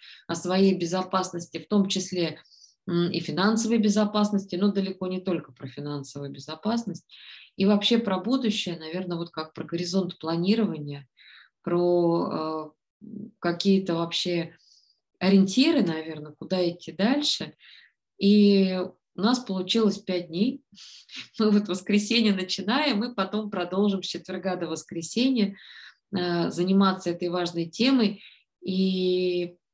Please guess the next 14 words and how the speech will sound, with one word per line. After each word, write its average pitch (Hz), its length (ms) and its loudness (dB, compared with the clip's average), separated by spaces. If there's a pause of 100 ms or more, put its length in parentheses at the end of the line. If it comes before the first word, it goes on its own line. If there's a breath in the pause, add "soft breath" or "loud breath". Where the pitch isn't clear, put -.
(280)
я 185 320 2
рада, 196 260 2
что 185 200 -2
это 185 180 -2
очень 180 240 -4
откликается, 175 840 -2
м, 156 1400 -14
вот 151 160 -14
уже 147 360 -6
участникам 165 600 -4
наших 202 340 -2
конференций, 170 680 -6
вообще 156 340 0
сейчас, 160 500 -8